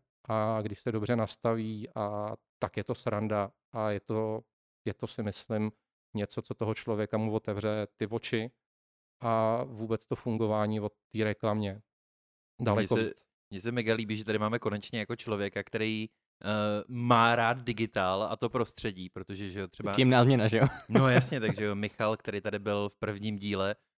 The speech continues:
Speaker 2: tak ten vyloženě prostě říkal, „Digitál nesnáším,“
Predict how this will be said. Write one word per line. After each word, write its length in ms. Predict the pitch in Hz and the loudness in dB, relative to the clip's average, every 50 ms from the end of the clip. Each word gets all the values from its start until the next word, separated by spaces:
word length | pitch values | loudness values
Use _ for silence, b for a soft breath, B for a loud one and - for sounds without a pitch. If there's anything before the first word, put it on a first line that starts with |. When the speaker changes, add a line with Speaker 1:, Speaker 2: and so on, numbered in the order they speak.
| _ - - | _ -8 -8
Speaker 2:
tak 140 | 92 - - | -8 -6 -4
ten 140 | 113 107 | -4 -2
vyloženě 460 | 104 104 98 101 107 101 98 101 104 90 | -2 -2 0 -2 -2 -4 -4 -4 -4 -4
prostě 260 | 92 85 - - 95 | -6 -10 -10 -12 -12
říkal, 240 | 92 - 95 92 90 | -8 -6 -6 -6 -4
„Digitál 320 | 98 101 120 123 117 113 | -4 -4 -2 0 0 0
nesnáším,“ 720 | 113 107 - - 107 110 110 - - 113 110 110 117 123 | 0 -4 -4 -2 -2 -2 -2 -4 -6 -6 -6 -6 -8 -10